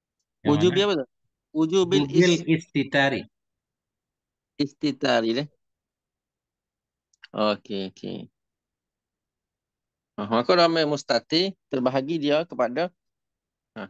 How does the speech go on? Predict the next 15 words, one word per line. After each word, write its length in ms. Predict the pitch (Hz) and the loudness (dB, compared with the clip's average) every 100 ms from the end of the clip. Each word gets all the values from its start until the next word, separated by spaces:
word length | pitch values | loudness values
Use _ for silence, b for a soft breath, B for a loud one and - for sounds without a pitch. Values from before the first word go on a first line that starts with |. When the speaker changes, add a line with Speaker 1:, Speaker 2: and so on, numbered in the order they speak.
| - | -8
Speaker 2:
terbahagi 640 | 123 127 131 139 156 139 | -6 -4 -4 -4 -2 -2
dia 240 | 143 160 | -2 -4
dengan 320 | 175 139 151 120 | -6 -6 -6 -6
iktibar 560 | 135 - 156 151 127 107 _ _ _ _ - | -6 -4 -2 -2 -4 -8 _ _ _ _ -6
wajib 480 | 139 151 151 160 - _ _ _ _ | -2 -2 -4 -8 -10 _ _ _ _
mustati 800 | - 139 135 - 113 - 175 220 233 _ _ _ _ _ _ _ _ _ _ _ _ _ | -10 -10 -6 -6 -4 -2 0 0 -4 _ _ _ _ _ _ _ _ _ _ _ _ _
dan, 400 | - 147 165 147 - | -4 0 0 -2 -8
dan 400 | 123 165 214 214 _ _ _ _ _ _ _ _ _ _ _ _ _ _ _ _ - | -4 0 0 -2 _ _ _ _ _ _ _ _ _ _ _ _ _ _ _ _ -6
dengan 320 | 131 151 156 143 | -2 0 0 -4
iktibar 640 | 127 147 143 175 202 208 _ _ _ _ _ _ _ _ _ _ | -6 -2 -2 0 -2 -6 _ _ _ _ _ _ _ _ _ _
harus 400 | 165 170 175 160 - _ _ _ _ _ | -4 -2 -2 -6 -8 _ _ _ _ _
nya, 400 | 147 165 175 165 170 | -6 -2 0 -2 -2
nya 160 | 170 | -4
mustati, 480 | 175 170 170 - 160 | -4 -4 -6 -6 -8
tak? 160 | 196 | -8